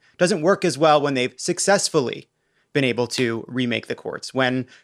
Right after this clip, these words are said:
there's no reality to the accusation, whether it's around attacks on conservative judges generally or this ridiculous Catholic conspir-, uh, basically conspiracy.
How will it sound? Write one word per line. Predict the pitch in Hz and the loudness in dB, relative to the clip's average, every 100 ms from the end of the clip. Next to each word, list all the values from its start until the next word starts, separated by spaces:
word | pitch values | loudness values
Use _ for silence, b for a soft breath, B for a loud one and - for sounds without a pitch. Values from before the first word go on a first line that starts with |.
| - | 0
there's | 165 | 2
no | 196 214 | 4 4
reality | 190 165 151 139 131 | 4 4 4 2 0
to | 139 | 0
the | 131 | 0
accusation, | 120 131 117 120 123 117 | 0 -2 -2 -2 -2 -2
whether | 123 123 | 0 0
it's | 120 127 | -2 -2
around | 123 123 123 123 - | -2 0 -2 -6 -8
attacks | 131 147 143 - | -4 0 0 0
on | 135 | -2
conservative | 123 123 - 123 123 | -2 -4 -4 -4 -4
judges | 110 131 117 | -2 -2 -2
generally | 117 160 139 131 120 | 0 0 2 0 0
or | 117 113 | 0 -2
this | 113 | -4
ridiculous | 123 107 110 101 - | -8 -12 -10 -12 -10
Catholic | - - - _ | -12 -12 -16 _
conspir-, | 120 - - - | -14 -12 -10 -4
uh, | 113 - | -4 0
basically | 147 139 - - | -2 -2 -6 -8
conspiracy. | 120 - 127 107 - 131 | -8 -6 -4 -4 -6 -8